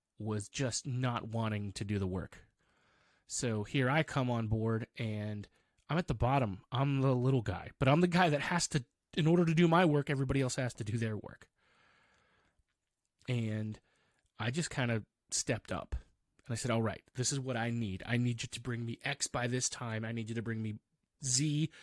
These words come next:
by this time and Y by this time and bring it back to me. And this is how I need you to bring it. If you don't, the work doesn't get done.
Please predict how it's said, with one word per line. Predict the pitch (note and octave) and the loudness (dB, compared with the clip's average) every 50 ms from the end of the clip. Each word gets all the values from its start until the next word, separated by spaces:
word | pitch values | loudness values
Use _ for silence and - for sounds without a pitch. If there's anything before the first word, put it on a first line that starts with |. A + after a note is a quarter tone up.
| - - - - _ | -20 -20 -20 -8 _
by | - C#3+ C3 C3 | -2 0 0 2
this | B2 C3+ C3 - | 2 2 0 0
time | - - B2+ A#2+ A#2 A#2 A2+ | -2 -2 -2 -2 0 0 0
and | A2 A2 A2 | -2 -2 -2
Y | A#2+ C3 C3 A#2+ A#2+ C3 | -2 -2 -2 0 -2 -2
by | B2+ A#2 A#2+ A#2 | 0 0 0 0
this | A2+ B2 A#2+ - | 0 0 -2 -2
time | - - A#2+ A2 A2 A2 | -2 -2 -4 -2 -2 -2
and | A2 G#2+ G2+ | -4 -4 -2
bring | A2 C3 C3 C#3 | 0 2 2 2
it | C#3+ | 2
back | C#3 D3+ D3 - - - | 2 2 2 0 -2 0
to | - D#3 | 0 2
me. | C#3+ C3 B2+ A#2 | 4 4 4 4
And | A2+ A#2 | 2 2
this | A#2+ A#2+ B2+ | 2 0 0
is | D3 | -2
how | C#3+ - C#3 C#3 | 0 2 2 4
I | C#3 | 4
need | C3+ C3 B2+ | 4 4 4
you | A#2+ B2 | 4 2
to | A#2+ | 2
bring | A#2 B2 C#3 C3+ B2 | 2 2 2 2 2
it. | A2 A2 - - - - - _ | 0 -2 -6 -12 -20 -20 -16 _
If | - B2+ - D3+ | -6 -4 -2 0
you | D3 | 2
don't, | A#2 D#3 D#3+ D3+ C#3 - | 4 6 4 4 4 2
the | C#3 | -2
work | B2 B2 B2 A#2+ - | -2 -2 -4 -4 -2
doesn't | - A2+ G#2+ A#2 A2 | -2 -2 -2 -2 -2
get | - A#2+ A2+ - | -4 -4 0 2
done. | E3 D#3 D3 D3 C#3+ | 4 4 4 4 2